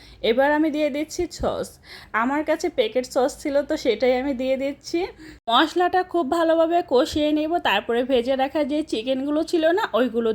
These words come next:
দিয়ে দিচ্ছি। তারপর এগুলো খুব ভালোভাবে এক এক করে নেড়ে চেড়ে উল্টে পাল্টে খুব সুন্দর করে আরও পাঁচ থেকে ছয় মিনিট কষিয়ে নেব। আমি যেটা করছি, এই রোস্ট রান্নাটা পুরোটাই মিডিয়াম আঁচে রান্না করছি, এতে করে এতটাই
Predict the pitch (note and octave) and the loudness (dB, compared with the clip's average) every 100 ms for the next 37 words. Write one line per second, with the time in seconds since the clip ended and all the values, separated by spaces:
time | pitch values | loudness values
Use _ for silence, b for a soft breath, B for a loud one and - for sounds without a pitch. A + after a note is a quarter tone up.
0 | G3+ F3+ C#3+ F3+ - - G3+ G2 B B | 0 -2 -2 -4 -6 -6 -4 -4 B B
1 | B B3 C4 F4 D#4 A#3+ C4 D4+ E4 F4 | B -2 2 2 2 2 2 4 4 2
2 | D#4+ D#4+ C4 D#4+ D4+ D#4+ D#4 E4 - G#3 | -2 -2 0 0 2 2 2 0 0 -2
3 | B3 C4+ C4 C4+ C4 C4+ A#3 A#3 B3+ C4+ | -2 -6 -4 -2 0 -2 -4 -6 -4 0
4 | B3 B3+ B3+ B3+ C4 A#3+ C#4 - D4 - | 0 0 -4 -2 -2 -2 -6 -6 -10 -4
5 | D4 C4+ C4 C4+ C4 C#4+ - G3+ G#3+ B3 | -4 0 0 0 0 -2 0 -2 -2 -2
6 | A#3+ A3+ A#3 C4 C4+ C4 B3+ A#3 C4 F4 | -2 -4 -4 -8 -8 -2 -2 -2 -2 -2
7 | - G3+ - G#3 F#3+ F3 F3 D3+ - B | -2 -6 -4 -2 0 0 -2 -6 -6 B
8 | B B B G#3+ C#4 D#4 E4 E4 D4+ E4 | B B B 0 2 2 0 0 0 0
9 | E4+ - - C#4+ D4 D4+ D4+ D4+ C#4 C#4 | -2 0 0 2 0 0 -2 -2 -2 0
10 | C#4 C#4+ D4 D4 C4 B3+ C#4 D4 C4+ A3 | -2 0 -2 -2 -2 0 2 2 0 0
11 | A#3+ B3 - A3+ A#3+ B3 G#3+ G3+ G3+ G3+ | -2 -2 -4 -6 -4 -2 -2 -4 -4 -4
12 | A#3 - D4+ G#4+ B B A#3 B3+ C#4+ D#4+ | -4 -2 -4 -4 B B -2 0 2 2
13 | - G3 - D4 C#4+ - D#4 | 4 2 2 -4 -4 -2 0